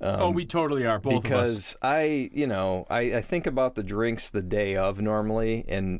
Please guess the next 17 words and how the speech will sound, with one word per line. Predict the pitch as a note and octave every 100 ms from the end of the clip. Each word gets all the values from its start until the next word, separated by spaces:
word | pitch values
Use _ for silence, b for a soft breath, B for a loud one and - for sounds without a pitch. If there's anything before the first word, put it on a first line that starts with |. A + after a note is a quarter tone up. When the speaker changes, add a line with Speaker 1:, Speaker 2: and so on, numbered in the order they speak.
| -
Speaker 1:
if | A2+
I | C3
would | E3+ C#3+
have | -
stopped | - A#2+ A#2 -
at, | G#2 -
after | G#2 A2+ - F#2+
work | F#2+ G#2 G#2 - - F2+
in, | F#2 F2+ -
in, | F2 D#2 -
I | F#2+
work | F#2+ F#2
in | F#2
the | F2
Detroit | F2 F2+ - G2+ F#2
area, | F#2 F2 F2 E2+
there's | F2+